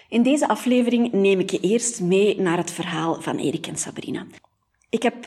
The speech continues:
tweeëntwintig jaar gewerkt als huisarts en het mooie aan mijn beroep is dat ik ook een inkijk had in alle privélevens van mensen. Ik werd in vertrouwen genomen en ik stond heel dicht bij mijn patiënten. Dat maakte dat ik ook wel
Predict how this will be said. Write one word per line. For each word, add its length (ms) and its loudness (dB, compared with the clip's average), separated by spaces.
tweeëntwintig 480 0
jaar 200 -2
gewerkt 280 -2
als 160 -4
huisarts 540 -4
en 120 -2
het 180 -6
mooie 420 0
aan 140 -2
mijn 180 2
beroep 300 -2
is 260 -2
dat 140 -2
ik 160 -4
ook 160 0
een 200 -2
inkijk 500 0
had 280 -6
in 300 0
alle 260 0
privélevens 880 -2
van 180 -4
mensen. 400 -4
Ik 180 -10
werd 220 -6
in 100 -4
vertrouwen 480 -2
genomen 480 2
en 80 0
ik 100 -2
stond 240 -4
heel 320 2
dicht 440 -6
bij 220 0
mijn 160 2
patiënten. 580 -4
Dat 160 -2
maakte 320 0
dat 140 2
ik 140 -4
ook 160 0
wel 320 0